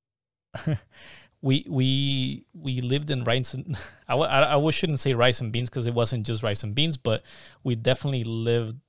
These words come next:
um, way below our means to the point that we wouldn't go out. We would save every penny we could, uh, and it took a better part of maybe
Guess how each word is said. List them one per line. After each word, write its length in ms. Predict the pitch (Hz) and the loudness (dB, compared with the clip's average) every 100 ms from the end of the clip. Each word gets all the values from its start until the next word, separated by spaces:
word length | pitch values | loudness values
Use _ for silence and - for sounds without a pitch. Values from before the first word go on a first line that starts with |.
| _ 113 | _ -4
um, 340 | 107 98 95 - _ _ _ _ _ 117 | -2 -2 -6 -14 _ _ _ _ _ 0
way 280 | 120 120 | 4 4
below 300 | 120 117 110 | 4 2 2
our 120 | 107 101 | 0 -2
means 440 | 104 104 107 - | -2 -2 -4 -8
to 180 | - 113 | -8 -8
the 80 | 104 | -6
point 240 | - 117 | -6 -4
that 80 | 110 | -2
we 100 | 110 | -2
wouldn't 220 | 110 107 | -4 -4
go 140 | 98 98 | -4 2
out. 260 | 123 127 | 4 4
We 80 | 123 | 2
would 160 | 113 110 | -2 -4
save 240 | - 104 | -2 -2
every 220 | 104 101 101 | -2 -4 -6
penny 280 | - 110 | -6 -4
we 160 | 101 120 | -4 -6
could, 520 | - 135 131 123 123 - - - - _ | -4 0 2 2 0 -8 -20 -20 -20 _
uh, 260 | 113 107 104 - | 0 0 0 -2
and 100 | 120 | -2
it 120 | 113 - | -2 0
took 460 | 135 131 127 - - - _ _ _ _ _ _ _ | 2 2 0 -8 -18 -20 _ _ _ _ _ _ _
a 60 | 120 | -8
better 360 | 107 127 143 | 0 2 2
part 320 | 139 - 135 127 | 0 2 2 2
of 100 | 123 | 0
maybe 600 | 117 113 113 110 95 | -2 0 0 0 -2